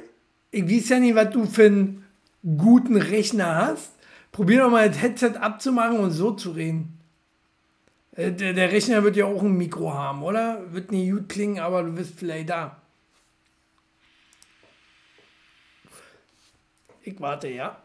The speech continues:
Ist gar kein Problem. So, Publikum wartet auch. Welche Haare? Immer noch.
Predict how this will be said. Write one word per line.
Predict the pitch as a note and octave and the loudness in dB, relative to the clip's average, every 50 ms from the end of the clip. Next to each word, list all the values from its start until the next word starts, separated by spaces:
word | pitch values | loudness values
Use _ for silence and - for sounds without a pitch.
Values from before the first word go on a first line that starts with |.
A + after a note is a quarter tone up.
| _ _ _ _ - | _ _ _ _ -18
Ist | G3+ G#3+ G3 - | -16 -16 -14 -12
gar | - - A#3 | -10 -10 -10
kein | - G#3+ A3 G#3 | -8 -8 -8 -8
Problem. | G3+ G#3 F#3+ F3+ E3 D#3 D#3+ E3 - - _ _ _ _ _ _ _ _ - - - - - - _ _ _ _ _ _ _ _ _ _ _ _ _ _ _ _ _ _ _ _ _ _ _ _ _ _ _ _ _ _ | -8 -8 -6 -6 -6 -6 -8 -10 -14 -20 _ _ _ _ _ _ _ _ -20 -20 -20 -20 -20 -20 _ _ _ _ _ _ _ _ _ _ _ _ _ _ _ _ _ _ _ _ _ _ _ _ _ _ _ _ _ _
So, | - A#3 C#4+ - - - _ _ _ - - - - _ _ _ _ _ - | -4 -4 -4 -4 -6 -14 _ _ _ -20 -20 -20 -20 _ _ _ _ _ -12
Publikum | G#3+ G3 F#3+ G#3+ D#3+ A3 G3 F#3 | -10 -8 -8 -6 -6 -4 -4 -2
wartet | F3 F3 E3+ F3+ G#3 F3 F#3+ | -2 -2 -2 -4 -4 -6 -4
auch. | G#3+ C4 A3+ - - | -4 -4 -4 -4 -6
Welche | E3+ E3+ E3+ E3+ F3 | -8 -6 -6 -4 -4
Haare? | D#3 E3+ G3 G3+ F3+ D#3+ C3 - - _ - | -2 -2 -2 -2 -4 -6 -10 -12 -16 _ -6
Immer | - A#3 C#4 C4 | -2 0 0 0
noch. | G3+ D#3+ C3 A2+ - | 0 -2 -6 -10 -14